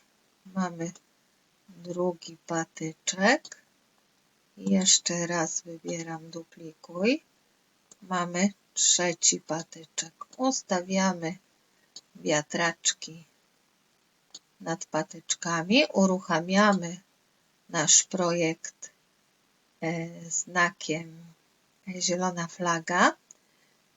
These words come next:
Tutaj mamy ikonkę pokaż widoku pełnego ekranu. Tak wygląda nasz projekt. Pozostało nam zapisać pracę. Wracam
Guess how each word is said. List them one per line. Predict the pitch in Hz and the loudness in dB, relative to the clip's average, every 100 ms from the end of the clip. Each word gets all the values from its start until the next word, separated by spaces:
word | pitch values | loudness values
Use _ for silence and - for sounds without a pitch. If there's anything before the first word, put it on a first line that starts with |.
| _ _ | _ _
Tutaj | - 214 196 185 | -6 2 2 4
mamy | 190 202 190 | 6 6 6
ikonkę | 165 175 - 185 170 175 - 165 147 175 _ _ | 2 -6 0 0 0 -4 -8 -4 -4 -6 _ _
pokaż | - 196 196 185 175 190 - 196 | 4 4 4 0 0 2 0 0
widoku | 180 175 - 185 185 - | -6 -6 2 2 0 -6
pełnego | 170 170 165 175 180 175 147 | -4 -2 -2 -4 -8 -4 -6
ekranu. | - 165 - 170 160 165 208 392 _ _ _ _ _ _ _ | -6 -12 -8 -6 -6 -2 0 0 _ _ _ _ _ _ _
Tak | - 233 196 | 4 6 8
wygląda | 196 190 202 185 180 170 175 190 | 6 8 6 6 4 2 0 -2
nasz | 208 190 185 - - - _ _ _ _ _ _ _ _ - 175 - | 0 2 2 0 -2 -6 _ _ _ _ _ _ _ _ -20 -20 0
projekt. | 196 190 165 175 247 - - - - _ _ _ _ _ _ _ | 6 6 6 6 6 4 -6 -16 -16 _ _ _ _ _ _ _
Pozostało | 277 247 233 - 214 208 208 202 | 0 4 4 6 10 10 10 8
nam | 196 180 180 190 196 - _ _ _ | 6 4 2 -2 -8 -10 _ _ _
zapisać | - 185 - 208 - 131 - | -2 -2 0 2 2 2 -2
pracę. | - - 147 - - 151 170 185 _ _ - | -4 -4 -2 -2 -6 -6 -20 -20 _ _ 0
Wracam | 190 196 - 165 160 | 4 4 4 0 -2